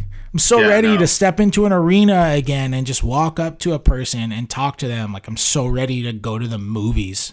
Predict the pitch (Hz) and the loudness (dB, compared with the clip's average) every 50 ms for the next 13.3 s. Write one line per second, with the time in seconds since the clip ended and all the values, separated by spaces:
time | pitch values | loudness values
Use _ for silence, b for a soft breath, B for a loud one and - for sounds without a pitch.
0 | _ - - 165 165 151 139 127 110 107 147 147 151 151 139 131 127 123 127 131 | _ -6 -4 -2 -2 -2 -4 -6 -6 -4 -2 -2 -2 -2 -2 -4 -4 -6 -4 -2
1 | 147 156 170 180 180 170 156 147 143 - 156 135 139 143 156 160 151 135 120 117 | 0 2 2 4 4 4 2 0 0 -2 -2 0 2 2 4 4 4 2 0 -2
2 | 110 117 135 156 165 165 139 127 101 98 - - - - - - - 170 147 127 | -4 0 2 4 4 4 2 0 -4 -6 -10 -14 -16 -16 -10 -6 -4 -4 -4 -4
3 | 117 - - 131 123 120 131 139 147 147 139 117 - - _ b b b b b | -8 -10 -12 -8 -4 -2 0 0 0 0 -2 -4 -8 -12 _ b b b b b
4 | b b b b b b 107 107 101 90 98 104 104 117 123 131 131 131 127 117 | b b b b b b -4 -4 -2 -2 -2 -2 2 2 2 2 2 0 -2 -2
5 | 117 120 135 156 175 190 - - 175 135 95 87 - - - - _ _ _ _ | 0 0 2 2 2 2 0 0 -2 -2 -4 -8 -14 -18 -20 -20 _ _ _ _
6 | _ - - _ - 101 104 113 127 143 143 127 127 113 107 110 104 101 95 101 | _ -20 -20 _ -10 -6 -2 0 2 2 4 4 4 2 2 0 -6 -6 -10 -14
7 | 101 - 113 107 101 98 95 95 - 110 101 92 87 90 98 95 90 92 95 95 | -10 -6 -4 -4 -2 -2 -4 -4 -4 -4 -6 -6 -6 -8 -6 -6 -6 -6 -8 -8
8 | - - - - 90 90 87 90 90 92 - 104 90 85 82 - 90 87 85 85 | -10 -12 -14 -16 -14 -14 -12 -10 -12 -10 -10 -10 -10 -10 -10 -10 -10 -10 -12 -12
9 | - - 98 87 85 80 92 87 87 90 92 90 87 90 87 - 95 92 95 101 | -10 -10 -8 -8 -8 -10 -10 -10 -8 -8 -8 -8 -8 -8 -8 -10 -10 -8 -6 -6
10 | 101 101 - _ _ _ _ - 101 101 - 104 104 107 - - 135 - 117 107 | -8 -8 -12 _ _ _ _ -8 -6 -6 -4 -4 -6 -6 -4 -2 -2 -2 -2 -2
11 | 104 101 95 90 87 95 95 92 95 95 90 92 90 90 90 90 92 90 92 85 | -4 -6 -8 -8 -8 -6 -6 -6 -6 -8 -8 -8 -8 -8 -6 -6 -8 -8 -8 -10
12 | 90 87 85 - - 87 87 - - 90 80 - - 90 85 85 - 95 92 82 | -10 -10 -10 -10 -8 -10 -10 -10 -10 -14 -14 -12 -10 -10 -10 -10 -10 -12 -14 -12
13 | 110 98 - 107 107 | -12 -12 -12 -12 -16